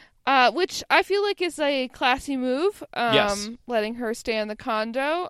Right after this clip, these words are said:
Speaker 2: Of
Speaker 1: Uh, it
Speaker 2: course.
Speaker 1: is very definitely turning the other cheek kind of vibes. Good
Speaker 2: Yep.
Speaker 1: job,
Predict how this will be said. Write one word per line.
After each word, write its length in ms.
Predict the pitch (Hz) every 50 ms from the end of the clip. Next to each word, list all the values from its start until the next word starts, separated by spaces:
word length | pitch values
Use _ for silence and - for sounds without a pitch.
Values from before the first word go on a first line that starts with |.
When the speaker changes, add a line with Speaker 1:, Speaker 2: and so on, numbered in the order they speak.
| - -
Speaker 2:
Of 120 | 220 214
Speaker 1:
Uh, 40 | 202
it 60 | 202
Speaker 2:
course. 200 | 202 208 202 202 202
Speaker 1:
is 160 | 214 - -
very 340 | - 214 208 208 202 208 220
definitely 360 | - 220 220 - 214 214 214
turning 420 | - - - 262 247 240 233 233
the 80 | 233 226
other 180 | 220 214 226
cheek 300 | 233 - - 302 277 -
kind 220 | - - 277 226 240
of 60 | 226
vibes. 440 | 233 277 294 294 294 294 285 - -
Good 180 | - 320 269 -
Speaker 2:
Yep. 80 | 277
Speaker 1:
job, 340 | 226 202 196 185 180 190 220